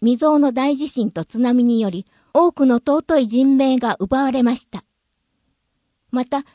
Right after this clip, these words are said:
福島原子力発電所事故による放射能汚染は、今なお解決のめどが立たず、七万人以上の人が避難生活を余儀なくされています。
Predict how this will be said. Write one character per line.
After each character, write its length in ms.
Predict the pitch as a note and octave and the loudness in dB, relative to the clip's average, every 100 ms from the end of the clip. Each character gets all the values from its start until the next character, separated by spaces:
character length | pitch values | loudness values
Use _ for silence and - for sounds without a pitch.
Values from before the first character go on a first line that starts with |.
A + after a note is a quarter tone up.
| _ | _
福 240 | _ E4+ | _ -4
島 240 | F#4 C#4 G#3+ | -2 0 0
原 260 | F#3+ C4+ | 0 -2
子 140 | - C4 | -2 -4
力 220 | C#4+ C#4 | -4 -4
発 220 | C4 - | -6 -6
電 220 | A#3+ B3+ | -4 -2
所 220 | C4+ - G#3+ | -2 -4 -6
事 100 | C4 | -4
故 160 | C#4 | -2
に 160 | A3+ F#3 | -2 -2
よ 100 | E3 | -6
る 140 | E3 - _ | -10 -14 _
放 220 | - D4 | -2 -2
射 160 | D#4+ D#4 | 0 0
能 180 | C#4+ C#4+ | 2 0
汚 80 | |
染 200 | D4+ B3 | 0 -4
は、 260 | F3+ E3 F3+ _ _ _ _ | -4 -6 -10 _ _ _ _
今 260 | C#4+ D4+ B3 | 0 2 2
な 200 | B3 G#3 | 2 0
お 60 | |
解 280 | F3+ - C4+ | -2 -6 -6
決 240 | C#4+ D4+ C4+ | -4 -4 0
の 140 | C4 | 0
め 160 | A#3 C#4 | 2 0
ど 80 | |
が 120 | B3 F#3 | -2 -6
立 160 | G3 | -8
た 120 | F#3+ | -8
ず、 200 | E3+ E3+ - _ _ _ _ - | -10 -12 -16 _ _ _ _ -6
七 300 | A3+ C4 D#4 | 0 2 2
万 240 | D#4 D4 | 4 4
人 180 | C#4+ C#4+ | 4 4
以 60 | |
上 180 | C4+ A3+ | 2 0
の 120 | G3 | -2
人 200 | F#3 - | -6 -8
が 180 | F3 E3 _ | -8 -10 _
避 140 | _ A#3+ | _ 0
難 200 | C#4 D#4 | 0 0
生 220 | - D4+ | -2 -4
活 340 | C#4+ A#3 - | -2 -8 -4
を 120 | E3+ - | -4 -2
余 120 | G3 | -2
儀 100 | A#3 | 0
な 120 | C#4 | 0
く 80 | C#4+ | -2
さ 140 | - F#3+ | -6 -8
れ 80 | |
て 140 | F#3 F3 | -8 -6
い 100 | E3 | -6
ま 140 | D#3 | -8
す。 160 | - | -10